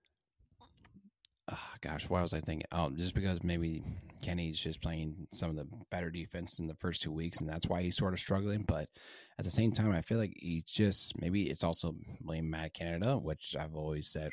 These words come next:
"Why does Matt Canada have a job? He should be fired. He's not a good head, or not a good O C." I don't know why he keeps getting hired. So I, I, I,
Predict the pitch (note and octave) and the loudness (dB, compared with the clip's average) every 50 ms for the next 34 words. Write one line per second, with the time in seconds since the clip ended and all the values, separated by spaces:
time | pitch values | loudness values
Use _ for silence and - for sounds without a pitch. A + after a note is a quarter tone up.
0 | - - D#2 D#2 D#2 D#2 D#2 D2+ D2+ - - D#2 D#2 D2 - - D#2+ D#2 D2+ D2 | -8 -8 -6 -4 -2 -2 -2 -2 -2 -2 -4 -6 -6 -6 -6 -4 -4 -2 -2 -2
1 | D2+ D2 D2 - E2+ E2 D#2+ D#2 D2+ - D2+ D2 D#2 F2 A2 A#2 G#2+ D2+ D2+ F2+ | -2 -4 -4 -2 -4 -2 -2 -2 0 0 0 2 4 6 8 8 8 8 6 0
2 | - - - - - - - - D#2+ D2+ F2 D#2 D2+ - - C#2+ C2+ C#2 D#2+ F2 | -2 -2 -2 -2 -4 -4 -2 0 0 0 0 -4 -4 -2 -2 0 0 0 0 0
3 | F#2 G2+ - - - - - _ _ - D#2+ D2 D2 C#2 D2 C#2 C#2 C#2 B1+ - | 0 -2 -4 -8 -18 -20 -20 _ _ -10 -8 -6 -6 -6 -6 -6 -8 -8 -6 -6
4 | - - E2 D2 C2 G#1+ C2+ E2 F2 E2 D#2 E2 F2+ F2 F2+ E2+ - - E2+ F2 | -6 -6 -4 -6 -6 -4 -2 0 0 0 2 2 2 4 4 4 4 4 2 2
5 | E2+ _ _ - - F2 E2+ D2+ - - - E2 F2 F#2+ F#2+ G#2 G2+ G#2 G2+ G2+ | 2 _ _ -2 2 4 4 4 4 0 -2 0 0 4 8 10 10 12 12 12
6 | F2+ - - F2+ D#2+ D#2 F2 - _ - - - - - - _ _ _ _ _ | 10 10 6 2 0 0 -2 -4 _ -14 -20 -20 -20 -20 -20 _ _ _ _ _
7 | _ _ _ - F2 F2 F2+ F2+ F2+ F2 E2+ E2 D#2 D#2+ F#2 F#2 - - G2+ F#2+ | _ _ _ -6 -4 -4 -2 0 2 2 2 4 2 2 0 0 2 0 0 0
8 | - - - E2+ F2 E2 D#2+ F2 F2 D#2 D2+ D#2 F2 G2 - - - - - C2+ | 0 -2 0 0 0 2 2 2 2 4 6 6 6 6 6 2 2 2 -2 -4
9 | C2 C2+ D2+ D2+ C#2+ - - - D#2+ D2 C#2+ B1 B1+ C#2+ C#2+ C#2+ | -4 -4 -2 -4 -4 -4 -4 -4 -2 -2 -2 -2 -2 -2 -4 -4